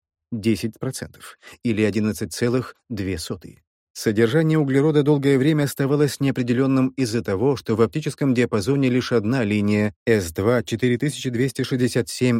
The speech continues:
ангстромов использовалась для его оценки, и по этой линии получалось очень большое содержание углерода. С появлением космических телескопов, позволивших изучать У Ф спектры туманностей, содержание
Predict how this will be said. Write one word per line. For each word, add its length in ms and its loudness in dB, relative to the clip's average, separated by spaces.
ангстромов 800 -2
использовалась 800 0
для 140 0
его 160 2
оценки, 520 -2
и 120 2
по 100 0
этой 260 0
линии 340 0
получалось 600 -2
очень 300 0
большое 480 2
содержание 580 -2
углерода. 460 -8
С 100 -10
появлением 580 2
космических 560 -2
телескопов, 680 -2
позволивших 640 0
изучать 480 -2
У 120 0
Ф 180 2
спектры 460 -2
туманностей, 640 -2
содержание 640 2